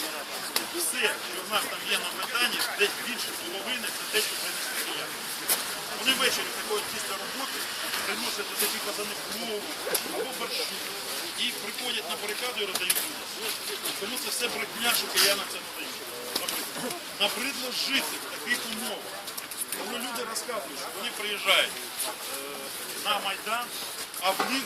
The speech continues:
зараз іде, е, намагаються забрати пільги. В них пішли перевірки налогові, фінансові, які ти там будеш. І розказуються вже за такі дрібнички. Ну, смішно стає.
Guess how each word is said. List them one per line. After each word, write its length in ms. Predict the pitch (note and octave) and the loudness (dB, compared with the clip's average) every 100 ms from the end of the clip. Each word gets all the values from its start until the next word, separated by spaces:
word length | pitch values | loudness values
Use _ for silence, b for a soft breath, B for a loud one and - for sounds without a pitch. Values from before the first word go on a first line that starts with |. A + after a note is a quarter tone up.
| - | 4
зараз 280 | G3+ F3 D3+ D#3+ - | 6 6 2 -2 -2
іде, 160 | D#3+ B2+ | -2 -2
е, 20 | A2+ - - - A2+ C#3 C#3+ C#3+ C#3+ C#3 C3+ A#2+ - - - - A2 A2 D#3 | -4 -4 -4 -2 -2 2 2 4 2 0 -2 -4 -6 -4 -4 -2 -4 -2 -2
намагаються 540 | G3 G#3+ G#3+ A#3+ A3 | 8 12 12 12 6
забрати 360 | F#3 F3+ G#3 - - | 2 4 4 2 -2
пільги. 220 | - - - - - - - - - - - - - - - G#3 | -2 -4 -4 -4 -6 -6 -4 -2 -4 -6 -2 0 0 -2 -4 -2
В 40 | |
них 100 | A#3 | 0
пішли 340 | G#3+ G3 G3+ F#3 - - F3+ | 0 0 0 0 0 0 -2
перевірки 420 | F#3+ A3 - F#3 G3 | 0 0 0 0 2
налогові, 580 | G#3+ B3+ A#3 G#3+ G#3 F#3 G3+ | 4 8 10 10 4 0 0
фінансові, 600 | G#3 B3 A#3 - G3+ F#3+ F#3+ | 8 10 10 8 0 2 2
які 160 | A3+ B3 - | 2 0 -2
ти 60 | A#3 | -2
там 80 | G#3+ G3+ | -2 -2
будеш. 280 | - - - - - - - - - - | -4 -2 -4 -4 -4 -4 -4 -4 -4 -4
І 20 | - | -4
розказуються 540 | - B3 G3+ A3+ E3+ G#3 | 0 0 0 -2 -2 -2
вже 100 | A3 G#3 | -2 -2
за 60 | G3+ | -4
такі 160 | G#3 B3 A#3 | -4 -4 -4
дрібнички. 400 | G3 F#3+ G3 F3+ B3 - - A3+ | -4 -4 -4 -4 -4 -2 -2 -4
Ну, 60 | A#3 G#3+ - | -4 -4 2
смішно 260 | - - - | 2 2 -2
стає. 160 | - | -2